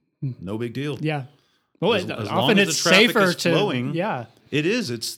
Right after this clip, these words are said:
Speaker 1: the safest thing to do is to go with the flow of traffic. So people that are going forty-five and a fifty-five are actually the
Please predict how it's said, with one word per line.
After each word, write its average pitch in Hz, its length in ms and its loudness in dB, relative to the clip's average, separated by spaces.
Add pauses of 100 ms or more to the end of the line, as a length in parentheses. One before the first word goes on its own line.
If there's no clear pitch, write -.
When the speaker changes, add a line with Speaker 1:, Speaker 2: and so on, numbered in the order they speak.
Speaker 1:
the 120 240 -6
safest 175 420 -4
thing 160 140 -4
to 143 80 -4
do 151 220 -4
is 107 100 -8
to 113 120 -8
go 110 240 -2
with 110 100 -6
the 107 80 -12
flow 98 220 -6
of 82 80 -10
traffic. 80 500 -12 (1200)
So 92 280 -6
people 131 280 -10
that 113 120 -6
are 110 60 -6
going 98 340 -8
forty-five 104 580 -8
and 90 80 -10
a 78 60 -12
fifty-five 85 720 -10
are 80 160 -8
actually 90 420 -10
the 82 260 -10